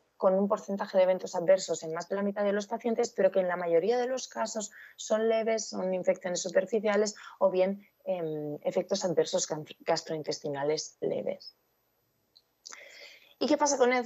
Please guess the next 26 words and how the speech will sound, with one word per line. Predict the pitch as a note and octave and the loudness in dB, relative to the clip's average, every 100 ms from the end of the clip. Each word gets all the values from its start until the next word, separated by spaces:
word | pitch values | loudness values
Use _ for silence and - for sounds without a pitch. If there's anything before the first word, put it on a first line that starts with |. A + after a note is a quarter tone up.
| B3 | -2
el | A#3 A#3 | 2 4
ácido | A3 A3 A3+ G#3+ | 2 0 -4 -4
fólico? | G#3 G3+ E3+ F3 | -2 -2 0 -2
Porque | E3 F3+ | -2 -4
también | F3 F#3+ | -4 -4
ha | A3+ | -4
habido | A3 G#3 | -2 -4
mucha | G3+ G#3 | -6 -6
controversia | F3+ F3+ G3 C4+ - C4+ | -6 -2 -2 -2 -6 -4
con | G3 | 0
el | F#3+ | 0
uso | F3+ - | 0 -2
del | E3+ | 0
ácido | E3 E3 D#3+ D#3+ | 0 0 -4 -2
fólico. | C4 B3 A#3+ B2+ - - - - - - _ | -2 -2 -2 -6 -6 -14 -20 -20 -20 -20 _
Lo | G#3+ G#3+ | 2 2
que | G#3 | 0
se | D4+ | -2
ha | |
observado | - D#4 D4 C#4 C#4 C#4+ | -2 -2 2 4 4 4
a | A3+ | 0
raíz | G#3 G3+ | 0 0
de, | G3 G3 F#3 F3 - | 0 0 0 0 -4
de | F3+ F#3 | -4 -4
distintos | F3+ - G3+ G#3 G3+ | -4 -2 -2 0 -2
metaanálisis | F#3+ F3 F#3 C#4 A#3 - A#3+ B3 | -4 -4 -4 0 -2 0 -2 -2